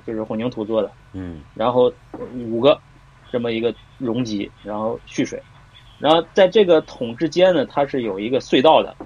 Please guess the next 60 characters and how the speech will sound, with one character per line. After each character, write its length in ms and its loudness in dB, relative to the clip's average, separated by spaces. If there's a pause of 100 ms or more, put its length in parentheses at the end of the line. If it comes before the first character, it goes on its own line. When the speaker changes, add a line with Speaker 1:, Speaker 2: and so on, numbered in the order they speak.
(100)
Speaker 1:
那 80 -8
个 80 -4
隧 220 -2
道 260 6
就 160 -4
很 260 -14
深， 220 -12 (460)
呃， 200 0
就 140 -2
很 240 -10
长。 260 -10 (160)
然 220 -4
后 140 4
呢， 200 0 (360)
我 240 -4
们 200 -2 (160)
开 220 4
放 240 2
参 240 -6
观 240 2
的， 100 0
就 140 -4
是 80 -6
人， 400 -4
这 80 -8
个 120 -6
观-， 200 0 (160)
这 80 -8
个 180 -4 (180)
游 180 -4
客 260 0
可 140 0
以 140 0
看 280 0
到 160 0
的， 80 -6 (560)
不 80 -2
是 100 -2
这 80 2
个 120 4
桶， 200 -8 (300)
这 80 -4
个 100 0
桶 320 -8
你 140 -8
是 260 -4 (520)
只 100 -6
能 120 -2
在 80 0
它 100 2
边 280 2
上 160 0
的 100 -4
一 80 -2
个 100 2
口 260 -8
那 100 -8
儿， 200 -6
就 140 -12
是 140 -10